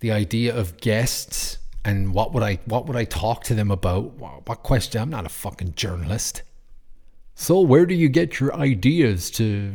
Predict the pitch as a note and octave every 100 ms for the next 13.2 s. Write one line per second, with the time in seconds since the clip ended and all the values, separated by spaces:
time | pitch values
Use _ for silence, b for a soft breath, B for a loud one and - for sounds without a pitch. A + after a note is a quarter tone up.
0 | A2 C3 A2 G2+ G2+ G#2+ b b b b
1 | b b b b b b b b b b
2 | F#2 G#2+ D2+ B B B B B B -
3 | - - - - - A#2 G#2 G2 F#2+ F#2+
4 | F#2 G2 - - _ A2+ C#3 G#2 B2 -
5 | - A#2 A#2 F2+ A#2 G2+ A#2+ - B2 C3
6 | F#2+ G#2 G#2 F#2 - - - - - F#2+
7 | G2+ A#2+ A#2 - - G#2 - A2+ G2+ A2+
8 | A2 G2 G2+ G#2+ G#2+ - A2+ G#2+ - G2
9 | A2 - - - b b b b b b
10 | b G2 A2 G2+ G2+ G#2 A#2 G#2+ G2 -
11 | A#2+ A#2 A2 - - A#2 - A#2+ C3+ -
12 | G2 - - - - D#3 - D3+ - D#3
13 | - -